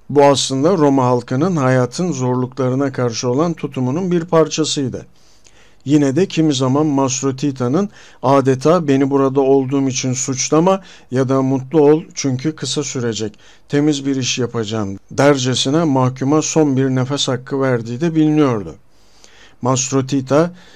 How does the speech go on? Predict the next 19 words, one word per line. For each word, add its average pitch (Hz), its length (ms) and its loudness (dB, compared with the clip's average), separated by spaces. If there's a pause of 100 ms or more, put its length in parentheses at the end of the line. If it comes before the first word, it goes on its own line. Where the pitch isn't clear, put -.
(140)
San 147 420 2
Angelo 143 500 2
Köprüsü'nün 135 760 -4
öbür 143 240 0
tarafında 123 560 -4
yaşıyor, 160 460 -2 (300)
karşıya 135 440 0
yalnızca 143 500 2
idam 147 360 0
gerçekleştireceği 139 1160 0
zaman 120 380 -2
geçiyordu. 90 640 -8 (480)
Bunun 139 360 2
nedeni 139 580 2
daha 139 260 2
önce 139 300 0
idam 139 400 0
ettiği 131 340 -2
insanların 131 640 -2